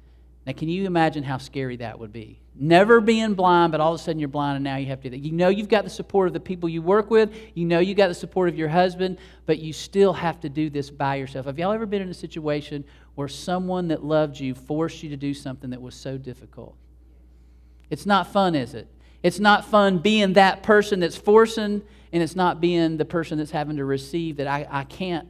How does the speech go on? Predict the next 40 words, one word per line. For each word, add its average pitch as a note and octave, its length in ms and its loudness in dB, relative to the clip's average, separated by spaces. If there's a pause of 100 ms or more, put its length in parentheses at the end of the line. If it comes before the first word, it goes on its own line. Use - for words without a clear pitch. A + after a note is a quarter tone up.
(120)
I C#3 80 -6
can't G3+ 340 -6
keep F3+ 240 -10
helping F#3 420 -2
you E3 140 -2
anymore. E3 560 -2 (280)
You've E3+ 240 -6
gotta E3 320 2
do D#3+ 220 -2
it D#3+ 80 -2
on D3+ 180 -2
your C#3 160 -4
own. D#3+ 240 -2
There's C#3+ 140 -4
a D3 40 -10
lot E3 160 4
of E3+ 60 -4
people F3+ 200 -2
that F3+ 100 0
are F3 60 -2
supporting G3+ 540 0
you G3 100 -2
and F3 100 0
encouraging F#3 460 -2
you F3+ 80 -4
and E3 80 -2
helping F3+ 260 -2
you, F3 120 -2 (280)
but D3+ 160 0
you've F3 640 0
got F#3 360 6
to E3 100 -4
do F3 260 0
it. B2+ 160 -4
So D#3+ 100 -10
she F#3+ 220 -10
was G3 120 -10
at F3+ 100 -8
this D#3 140 -14
point E3 460 -6